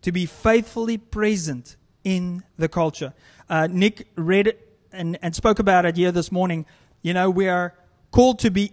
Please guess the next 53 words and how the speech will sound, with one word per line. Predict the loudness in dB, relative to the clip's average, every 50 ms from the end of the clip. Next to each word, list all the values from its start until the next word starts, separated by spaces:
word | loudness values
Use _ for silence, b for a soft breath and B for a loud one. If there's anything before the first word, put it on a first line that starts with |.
| _ _ _
in | -2 -2 0 0
the | 0
world. | 2 2 0 0
We're | 0 -2
not | -2 -2 -2 -2
from | -2 -2 0 0
the | 0 0
world, | 0 0 -2 -4
but | -6 -8 -6 -4
in | -2 0 0 0
the | 0
world. | 0 0 -2 -4 -6 -12 _ _ _ _ _ _ _ -20 _ _ _ _ _ _ _ _ _ _ _ _ _ _ _ _ _ _ _ _ _ _ _ _ _ _ _ _ -20 B B B B B B B B
And | 0 0 4
so | 4 4 4 4 2
for | 0 -4 -4
me, | -2 -2 0 0
it | -2
is | -2 -2
then | -2 -2 0 2
very | 4 4 6 6 4
fitting | 2 0 -2 -2 0 2
that | 2 2 2
Jesus | 0 0 2 2 2 2 0 -2 -2 -4 -2
teaches | 0 0 0 0 0 -4 -4 -2
his | -4 -4 -4
disciples | -6 -6 -4 -2 0 0 0 0 -2 -4 -6 -8 -4 -2
here, | -2 -2
those | 0 0 0 0 0 -2 -2
that | -2 -2 -2
he | -2 2 2 2
affirms | 2 4 4 4 4 4 2 0 -2
and | -2
he | -2
has | -2 0
called, | 2 2 2 4 2 B B B B B B B B B B B B B B B 0
that | 0 0 2 4
the | 4 4
way | 4 4 4 2 2 2 0
in | -2 -2 -2 0
which | 0 0 0 0 -4 -4 -2
they | 0 2 2 2 0
will | -2 -2 -2
need | 0 -2 -2 -2 -4
to | -4
conduct | -2 -2 -2 0 2 2 2 2 0
themselves | -4 -4 -2 -2 0 0 0 0 -2
in | -2 -2
the | 0
world | 2 2 0 0 -2
is | -6 -8 -8 -8
to | -8 -6
be | -4 -4 -4 -4
salt | -6 -6 -2 2 2 2 2 0 -4